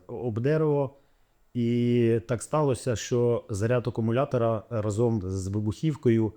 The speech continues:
відірвався від, е, F P V-хи. І цим, і, ну, я вже потім зрозумів, так що, е, дякую Богу, що відключилася камера.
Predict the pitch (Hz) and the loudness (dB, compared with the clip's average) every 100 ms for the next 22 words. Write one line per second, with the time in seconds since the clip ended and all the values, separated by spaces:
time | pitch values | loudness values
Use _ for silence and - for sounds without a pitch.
0 | - _ - 117 113 123 127 127 - 113 | -12 _ -4 -2 2 4 4 2 0 -2
1 | 104 - _ _ _ - 104 120 117 - | -2 -4 _ _ _ -10 -2 -2 -2 -4
2 | 104 101 95 98 95 95 95 95 95 92 | -2 0 0 0 -2 -4 -4 -4 -4 -6
3 | 92 - 117 - 120 123 156 - 131 131 | -8 -8 -8 -2 0 0 0 0 0 0
4 | - _ _ _ - 110 107 101 139 139 | -8 _ _ _ -2 0 0 0 2 2
5 | 127 - _ _ _ - - 131 143 92 | 2 -4 _ _ _ -18 -6 2 2 2
6 | - 117 110 101 90 117 113 104 107 104 | 0 0 0 0 -2 -2 0 0 0 2
7 | 131 170 - 131 127 - 120 110 101 - | 2 0 -2 -2 -2 -2 -2 0 -2 -8
8 | _ _ _ _ _ - 107 101 101 101 | _ _ _ _ _ -6 -2 0 2 2
9 | 101 101 101 120 127 127 110 131 151 147 | 2 2 0 0 0 0 2 2 4 4
10 | 147 147 147 - - 120 117 117 110 - | 2 -2 -4 -8 -2 0 0 -2 -4 -2
11 | 117 - 127 117 120 107 120 107 95 92 | -4 0 0 0 -2 -2 0 0 0 -2